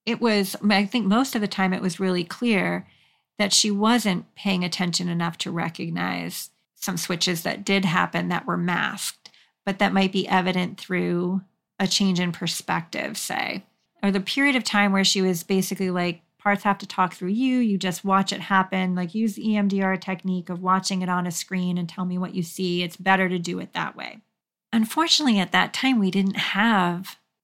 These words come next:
the particular level of communication that we needed. Couldn't translate if I wanted to, if I, if I was the part that's present. There are other parts that also couldn't translate.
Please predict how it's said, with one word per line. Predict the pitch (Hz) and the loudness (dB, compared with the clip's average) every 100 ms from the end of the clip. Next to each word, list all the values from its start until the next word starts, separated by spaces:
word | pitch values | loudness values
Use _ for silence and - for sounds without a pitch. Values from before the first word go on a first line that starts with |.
| _ | _
the | 190 | -8
particular | 175 208 202 196 185 | -2 -2 2 2 4
level | 175 175 180 | 4 4 2
of | 170 | 0
communication | - 175 170 170 175 170 170 | -2 -2 -2 -2 0 0 0
that | 180 | -2
we | 180 | -2
needed. | 175 175 190 - - - _ _ _ | -2 0 -2 -4 -10 -18 _ _ _
Couldn't | - 294 190 | -4 -2 -2
translate | - 180 196 - 214 | -2 0 0 0 0
if | 214 | 2
I | 214 214 | 2 2
wanted | 208 247 208 | 2 2 2
to, | 165 - | -2 -10
if | - | -4
I, | - 185 | -2 0
if | 180 87 - _ - | -4 -10 -16 _ -2
I | 180 | 0
was | 175 170 | 0 -4
the | 180 | -10
part | - 170 | -10 -10
that's | - - | -10 -18
present. | _ - 175 170 190 | _ -18 -16 -8 -2
There | |
are | 190 | 0
other | 233 226 | 2 2
parts | 226 226 208 | 0 -2 -2
that | - | 0
also | 202 220 - - | 2 2 -2 -8
couldn't | - 175 - | -8 -10 -8
translate. | - - 196 - - | -8 -8 -10 -14 -20